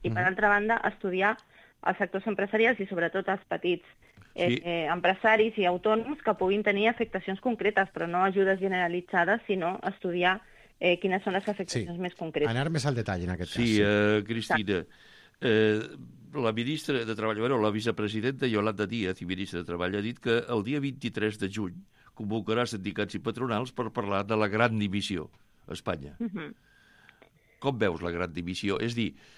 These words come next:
Speaker 3: la gent que, que, que no ocupa llocs de treball, eh, per exemple, doncs, a l'hostaleria o a altres llocs.
Speaker 1: Se n'està parlant molt aquí a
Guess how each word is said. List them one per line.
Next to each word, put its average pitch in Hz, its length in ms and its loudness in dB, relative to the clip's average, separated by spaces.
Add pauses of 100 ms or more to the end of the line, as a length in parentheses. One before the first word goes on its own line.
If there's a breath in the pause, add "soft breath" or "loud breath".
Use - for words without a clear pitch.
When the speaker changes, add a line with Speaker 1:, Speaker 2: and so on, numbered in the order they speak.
(400 soft breath)
Speaker 3:
la 120 160 0
gent 110 360 -2
que, 104 520 2
que, 101 260 -2
que 101 160 -4
no 107 140 2
ocupa 107 600 0
llocs 98 300 0
de 92 80 -2
treball, 95 520 0
eh, 90 460 0
per 90 120 -4
exemple, 90 380 -6
doncs, 92 220 -4
a 90 40 -4
l'hostaleria 107 840 0
o 87 240 0
a 85 40 -4
altres 85 260 -8
llocs. - 200 -14 (1080 loud breath)
Speaker 1:
Se 220 60 4
n'està 214 260 0
parlant 254 300 2
molt 233 260 2
aquí 208 380 2
a 185 140 4